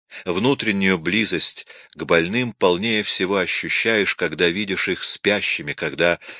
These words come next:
все страхи спят вместе с ними, и они совершенно забывают о своём недуге, а на полуоткрытые губы, словно бабочка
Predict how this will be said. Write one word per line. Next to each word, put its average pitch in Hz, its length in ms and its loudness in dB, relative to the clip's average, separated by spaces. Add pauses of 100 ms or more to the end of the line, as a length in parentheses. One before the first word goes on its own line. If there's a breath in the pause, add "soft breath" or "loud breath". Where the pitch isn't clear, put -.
(140)
все - 320 2
страхи 101 600 2
спят - 460 0
вместе 90 460 -4
с - 140 -4
ними, 95 360 -4 (300 loud breath)
и 82 80 4
они 82 200 4
совершенно 110 760 0
забывают 98 640 0
о 95 60 -4
своём 95 480 -2
недуге, 95 560 -6 (440 loud breath)
а 82 160 -4
на 80 200 -2
полуоткрытые 90 880 0
губы, 113 400 0 (240 loud breath)
словно 78 400 -2
бабочка 110 720 0